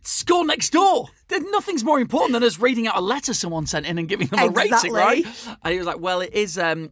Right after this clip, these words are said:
Speaker 1: six-time Olympian, uh, Sir Chris Hoy in the <laughs> studio."
Speaker 2: Oh, I thought it was Hayley Cropper.
Speaker 1: No, oh no, well, both studios. There
Speaker 2: Oh.
Speaker 1: was one, yeah.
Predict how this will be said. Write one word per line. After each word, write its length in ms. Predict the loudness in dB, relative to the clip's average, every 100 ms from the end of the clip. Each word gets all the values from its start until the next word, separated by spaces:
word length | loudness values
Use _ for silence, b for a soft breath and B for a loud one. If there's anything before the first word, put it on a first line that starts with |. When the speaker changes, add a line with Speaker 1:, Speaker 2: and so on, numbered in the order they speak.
| -10
Speaker 1:
six-time 580 | -6 -6 -6 -6 -4 -2
Olympian, 560 | -2 -2 -2 -2 -2 -2
uh, 480 | 0 0 0 -4
Sir 200 | -4 -6
Chris 260 | -4 -4 -6
Hoy 380 | -4 -4 -4 -4
in 200 | -4 -2
the 80 | 0
<laughs> 20 |
studio." 560 | 0 0 4 2 4 2
Speaker 2:
Oh, 80 | 2
I 160 | 2 2 2
thought 100 | 2
it 40 |
was 140 | 2 0
Hayley 260 | 0 0
Cropper. 560 | 0 -2 -2 -2 -2 -4 _ _ _ -2
Speaker 1:
No, 180 | 2 4
oh 140 | 6
no, 160 | 6 4
well, 240 | 2 -2
both 240 | 2 2 2
studios. 600 | -2 -4 -2 -2 -4 0
There 80 | 2
Speaker 2:
Oh. 60 |
Speaker 1:
was 100 | 2
one, 320 | 4 4 4 0 -2
yeah. 200 | 0